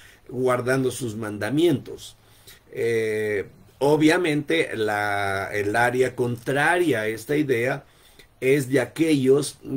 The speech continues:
que señalan que, pues, es imposible guardar los mandamientos, ¿verdad?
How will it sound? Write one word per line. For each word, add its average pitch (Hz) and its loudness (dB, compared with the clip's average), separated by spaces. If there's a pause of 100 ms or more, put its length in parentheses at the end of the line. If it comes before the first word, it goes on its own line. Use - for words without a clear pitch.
(120)
que 135 4
señalan 143 0 (380)
que, 117 2
pues, 110 -6
es 139 -4
imposible 151 -2
guardar 92 -2
los 92 -4
mandamientos, 90 -4 (420)
¿verdad? 135 -4